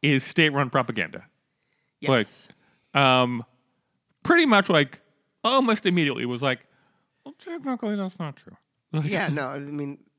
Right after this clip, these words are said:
Speaker 2: they, uh, there have been plenty of other speeches
Speaker 1: Yeah.
Speaker 2: and, uh, States of the Union that have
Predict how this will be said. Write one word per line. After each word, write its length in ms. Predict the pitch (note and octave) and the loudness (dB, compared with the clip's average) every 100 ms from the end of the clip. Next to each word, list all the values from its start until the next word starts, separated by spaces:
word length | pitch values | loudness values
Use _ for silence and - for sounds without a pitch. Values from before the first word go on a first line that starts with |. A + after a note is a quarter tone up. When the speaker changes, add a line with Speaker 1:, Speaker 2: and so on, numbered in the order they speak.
| _ | _
Speaker 2:
they, 280 | D#3 D3 C#3+ | -16 -10 -10
uh, 880 | C#3 _ B2 C3+ A#2+ F2+ F#2 F#2 - - _ _ - | -12 _ _ -20 -20 -20 -20 -20 -20 -20 _ _ -12
there 120 | C3 | -12
have 60 | |
been 160 | C3+ C3 | -10 -12
plenty 280 | D3 C3 B2 | -10 -8 -8
of 80 | B2 | -8
other 360 | A#2 A2+ B2 D3+ | -12 -12 -14 -16
speeches 760 | - C3 A#2 - A#2 B2+ - _ _ _ - | -14 -14 -12 -14 -16 -18 -20 _ _ _ -4
Speaker 1:
Yeah. 200 | E3 A2 - | 0 0 -2
Speaker 2:
and, 400 | A#2+ A#2+ - - | -14 -14 -16 -14
uh, 200 | A#2 A#2 | -14 -14
States 340 | - A2+ - | -14 -14 -14
of 60 | A2 | -14
the 60 | |
Union 340 | A#2 A#2 A#2+ A#2 | -12 -12 -12 -12
that 140 | A2+ | -14
have 220 | A2+ A2+ | -14 -18